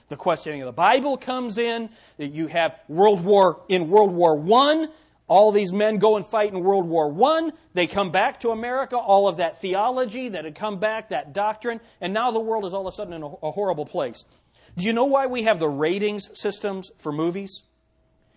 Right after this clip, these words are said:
Because in the nineteen twenties, movies were becoming so filthy, literal pornography in the regular movie houses in the nineteen twenties. That's why the rating system.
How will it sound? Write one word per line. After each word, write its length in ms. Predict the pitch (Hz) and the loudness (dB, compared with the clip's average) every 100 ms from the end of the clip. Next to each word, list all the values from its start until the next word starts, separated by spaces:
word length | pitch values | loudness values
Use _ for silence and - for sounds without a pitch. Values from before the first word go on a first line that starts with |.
| _ | _
Because 320 | 196 - 233 202 | -14 -4 0 0
in 80 | |
the 80 | 196 | -2
nineteen 480 | 185 240 214 233 190 | -2 -4 -4 -8 -8
twenties, 540 | - 226 233 165 156 | -6 0 0 0 -6
movies 340 | 165 220 214 185 | -2 -2 -2 -4
were 80 | 170 | -4
becoming 420 | 165 196 170 156 | -4 -6 -8 -10
so 560 | - 214 220 247 254 _ _ _ _ _ - | -8 0 2 0 -2 _ _ _ _ _ -6
filthy, 720 | 320 349 294 - 98 92 _ _ _ _ _ _ _ - | -4 -4 -8 -20 -20 _ _ _ _ _ _ _ _ -10
literal 600 | 151 226 349 285 208 170 | -6 -2 -2 2 2 0
pornography 1160 | - 262 254 226 247 320 170 131 _ 120 120 _ _ - | -6 -6 -4 -4 -6 -6 -8 -12 _ -18 -18 _ _ -8
in 120 | 185 | -4
the 80 | 160 | -2
regular 540 | 156 226 254 269 233 | -2 -2 -2 -4 -2
movie 380 | 202 294 302 180 | -2 -4 -8 -10
houses 600 | 135 104 - 113 147 - - | -10 -12 -18 -20 -20 -20 -10
in 80 | |
the 60 | 208 | -8
nineteen 340 | 240 233 208 | -10 -14 -18
twenties. 720 | - _ 320 320 135 95 _ _ _ _ _ | -20 _ -18 -16 -18 -20 _ _ _ _ _
That's 400 | 139 196 277 - | -8 -6 -6 -6
why 200 | 190 180 | -6 -6
the 100 | 190 | -6
rating 340 | 226 330 285 | -8 -8 -10
system. 400 | - 143 - 107 | -12 -14 -16 -20